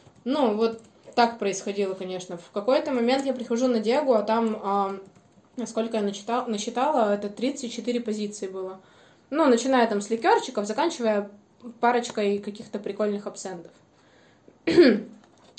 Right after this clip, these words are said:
Не самое, наверное, адекватное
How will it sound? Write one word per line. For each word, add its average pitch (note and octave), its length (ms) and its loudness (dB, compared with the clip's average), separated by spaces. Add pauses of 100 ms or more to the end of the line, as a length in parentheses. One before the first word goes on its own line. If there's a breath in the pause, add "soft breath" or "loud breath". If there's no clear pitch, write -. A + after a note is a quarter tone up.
(160)
Не G#3+ 320 0
самое, A#3 400 4
наверное, G3+ 600 0
адекватное G3+ 840 -2